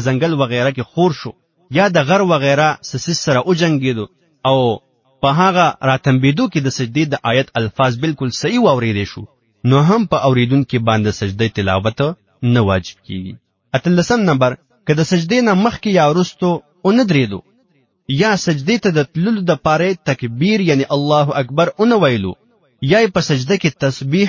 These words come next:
ونه لوستلو، نو بیا هم سجده ادا کیږي، خو تکبیر دې نه دي پرېښودل پکار، ځکه چې داسې کول د بزرګان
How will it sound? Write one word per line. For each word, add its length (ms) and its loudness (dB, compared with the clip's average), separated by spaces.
ونه 160 4
لوستلو، 400 -2
نو 80 6
بیا 220 2
هم 100 2
سجده 280 -2
ادا 260 0
کیږي، 300 -2
خو 80 -6
تکبیر 420 0
دې 100 4
نه 260 6
دي 140 2
پرېښودل 440 0
پکار، 280 -6
ځکه 220 2
چې 60 2
داسې 280 0
کول 220 4
د 140 2
بزرګان 420 0